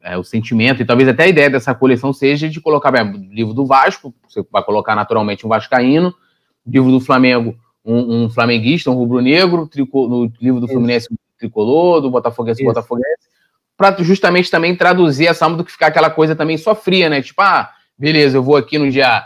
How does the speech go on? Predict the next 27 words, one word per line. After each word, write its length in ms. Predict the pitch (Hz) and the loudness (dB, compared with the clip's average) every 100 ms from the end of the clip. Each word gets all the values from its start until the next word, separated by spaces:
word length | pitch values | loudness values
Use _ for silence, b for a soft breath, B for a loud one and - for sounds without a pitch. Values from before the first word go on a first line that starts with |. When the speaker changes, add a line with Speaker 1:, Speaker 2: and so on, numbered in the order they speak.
| _ _ _ | _ _ _
Speaker 1:
vinte 280 | 135 185 | -6 -6
de 100 | 147 | -2
Speaker 2:
Isso. 80 | 156 | 0
Speaker 1:
agosto", 320 | 143 156 151 _ | 2 0 -2 _
por 80 | _ _ | _ _
exemplo, 140 | 131 117 | -10 -8
que 60 | |
foi 100 | 127 | -6
meu 100 | 123 | -2
anive-, 220 | 123 117 | -2 -2
é, 220 | 113 107 110 | -4 -4 -4
meu 160 | 113 | -4
aniversário, 680 | 113 107 101 - 131 139 104 _ _ _ _ | -4 -6 -8 -2 0 0 -4 _ _ _ _
Speaker 2:
Vou 120 | 135 | 2
Speaker 1:
vou 100 | 156 | 4
Speaker 2:
ver 60 | 151 | 4
Speaker 1:
ali, 80 | 165 | 4
Speaker 2:
o 20 | |
que 60 | 196 | 0
é 200 | - 370 | 0 -6
dia 120 | 185 175 - | -2 -4 -4
vinte, 300 | 165 131 - | -8 -8 -4
vamos 200 | 170 170 | -2 0
ver, 320 | 151 143 151 | -2 -2 0
fala 220 | 160 170 | 2 4
aí. 60 | 139 | 2
Speaker 1:
<laughs> 1500 | - 277 - - - 679 - - _ _ _ - - 202 | 0 -6 -4 -6 -2 -4 -4 -20 _ _ _ -16 -2 -2